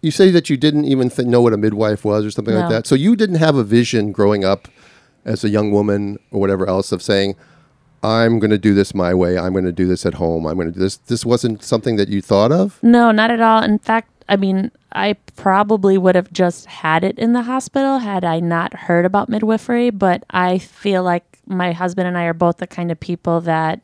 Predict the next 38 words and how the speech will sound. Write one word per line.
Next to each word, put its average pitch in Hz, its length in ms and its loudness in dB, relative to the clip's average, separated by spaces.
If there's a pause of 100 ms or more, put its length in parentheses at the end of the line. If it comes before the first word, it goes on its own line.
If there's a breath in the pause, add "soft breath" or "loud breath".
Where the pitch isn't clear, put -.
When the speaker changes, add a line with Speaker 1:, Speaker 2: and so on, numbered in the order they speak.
Speaker 2:
we 170 320 -4
like 165 280 -4
to 180 100 -8
do 170 160 -2
things 165 300 -4
differently. 196 600 -4
So 170 180 -2
when 165 220 -2
we 160 80 -2
heard 170 320 -2
about 175 240 0
our 160 100 -6
friends' 165 560 -6 (460 soft breath)
home 185 320 0
birth 196 240 0
stories, 220 680 -2
we 190 160 -4
knew, 165 220 -2
"Wait 165 220 -2
a 160 60 -4
minute, 156 320 -4
that's 170 200 -8
something 170 300 -6
that 160 180 -4
we 165 220 -2
are 156 100 -4
really 160 240 -4
interested 160 540 -8
in 156 140 -6
trying 151 300 -6
out." 156 300 -2 (540 soft breath)
Um, 165 600 -4
Speaker 1:
So - 120 -4
you 151 140 0
didn't 165 180 2
really 127 280 2
think 123 280 -4
about 104 380 2